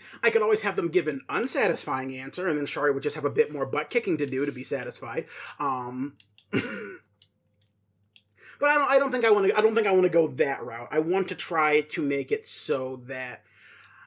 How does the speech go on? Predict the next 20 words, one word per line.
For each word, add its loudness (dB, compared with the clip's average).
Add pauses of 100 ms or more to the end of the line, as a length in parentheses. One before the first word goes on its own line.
(720)
I 4
mean, 4 (600)
to -4
be -4
fair, 4
any 4
answer, -2 (100)
I 0
think 2
any 2
answer 0
Shari 2
gets 0
is -4
not -4
going -4
to -8
be -8 (140)
worth -2 (380)
the, -4